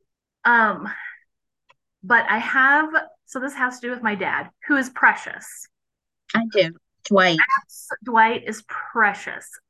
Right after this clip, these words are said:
Speaker 1: I adore him. I love him so much. But, um, he,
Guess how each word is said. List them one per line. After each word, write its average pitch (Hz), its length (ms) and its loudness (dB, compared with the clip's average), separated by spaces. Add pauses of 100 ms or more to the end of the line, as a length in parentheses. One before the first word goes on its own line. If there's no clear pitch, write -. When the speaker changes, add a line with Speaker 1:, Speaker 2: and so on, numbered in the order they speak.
Speaker 1:
I 196 120 0
adore 190 640 -2
him. 262 380 -4
I 180 60 -4
love 196 300 -2
him 254 160 -10
so 254 200 -6
much. 175 560 -4 (840)
But, 196 480 2 (420)
um, 180 560 2 (920)
he, 285 600 -6